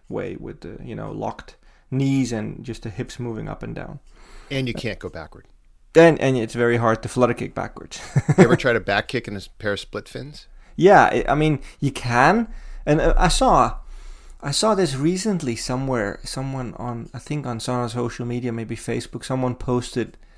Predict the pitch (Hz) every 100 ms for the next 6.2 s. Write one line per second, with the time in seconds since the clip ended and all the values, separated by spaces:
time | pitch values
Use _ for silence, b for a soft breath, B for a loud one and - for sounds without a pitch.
0 | b b - - - 117 - 120 113 110
1 | 113 113 - 117 113 b b b b b
2 | b - 185 123 151 143 131 127 127 120
3 | 123 131 120 120 139 131 123 123 113 104
4 | 85 117 131 139 131 110 - 120 135 127
5 | 113 127 131 117 113 127 123 123 113 110
6 | 104